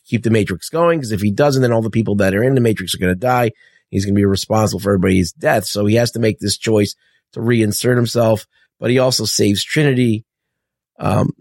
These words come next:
and whatever. And it allows him to go through this kind of adventure and meet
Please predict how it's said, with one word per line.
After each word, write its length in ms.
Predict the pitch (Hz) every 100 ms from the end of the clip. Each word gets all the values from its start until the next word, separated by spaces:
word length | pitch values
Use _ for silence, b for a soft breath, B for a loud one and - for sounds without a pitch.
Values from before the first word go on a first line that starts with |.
| _
and 480 | 101 101 98 98 92 - _ _ _ _ _ _ _ _ _ _
whatever. 560 | 117 135 110 90 - -
And 500 | 107 107 104 101 - - _ _ -
it 220 | 110 -
allows 480 | 110 117 117 123 117
him 120 | 117
to 280 | 101 110 98 b b -
go 120 | 123
through 160 | 117
this 160 | 120 -
kind 220 | - 117
of 100 | 104
adventure 580 | 101 90 110 113 - 107
and 160 | 92 95
meet 220 | 98